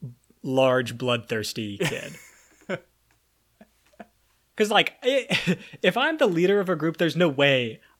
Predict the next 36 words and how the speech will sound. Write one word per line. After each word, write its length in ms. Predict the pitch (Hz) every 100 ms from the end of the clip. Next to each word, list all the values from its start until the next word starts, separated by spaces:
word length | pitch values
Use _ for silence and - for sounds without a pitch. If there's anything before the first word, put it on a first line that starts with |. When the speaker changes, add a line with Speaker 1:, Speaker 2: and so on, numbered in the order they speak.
| _ -
Speaker 1:
I, 180 | 131 127
as 120 | 120
a 60 | 117
kid, 220 | - 117
was 140 | 110
suggesting 480 | - 110 113 - 120
Red 160 | 120 127
Rover. 320 | 151 - - - - _ -
But 80 | 123
a 40 |
lot 200 | 113 107
of, 60 | 107 _
that 180 | 135 123
there, 240 | 123 110 127
but, 340 | 135 117 117 _ _ -
but 140 | -
there 120 | 120
was 240 | 120 135 127
that 160 | 123
option 280 | 113 113 120
from 160 | 117 127
a 40 |
lot 160 | 147 202
of 60 |
other 120 | - -
people. 440 | - - - - _ _ _ _ 127
Speaker 2:
Right. 340 | 117 127 113
Speaker 1:
Um, 200 | 110 107 107 _ _ -
okay, 160 | - 110
Speaker 2:
Yeah. 120 | 87
Speaker 1:
ter-, 280 | 87 156 202 -
terrible 480 | - 208 262 240 240
game. 540 | 147 147 147 151 151 - _ _
<laughs> 300 | _ _ _
Le-, 480 | 147 139 143 175 151 - - _ _ _ _ _ _ _
uh, 680 | 139 127 120 117 117 117 117